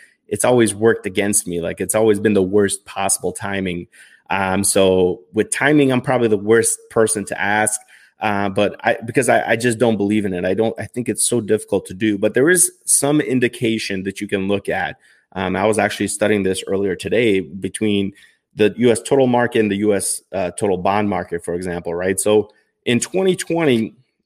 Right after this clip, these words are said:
in, in March of twenty twenty, when everything started to fail,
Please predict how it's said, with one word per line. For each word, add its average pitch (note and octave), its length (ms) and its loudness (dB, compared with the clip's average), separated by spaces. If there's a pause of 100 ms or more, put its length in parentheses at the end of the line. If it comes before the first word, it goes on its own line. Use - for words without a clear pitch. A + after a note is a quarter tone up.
(180)
in, A#2+ 260 0
in A#2+ 180 0
March C#3+ 300 2
of B2 80 -2
twenty B2+ 280 -2
twenty, B2+ 280 0
when A2+ 140 2
everything B2+ 320 0
started A#2 360 0
to E2+ 80 -4
fail, G#2+ 680 4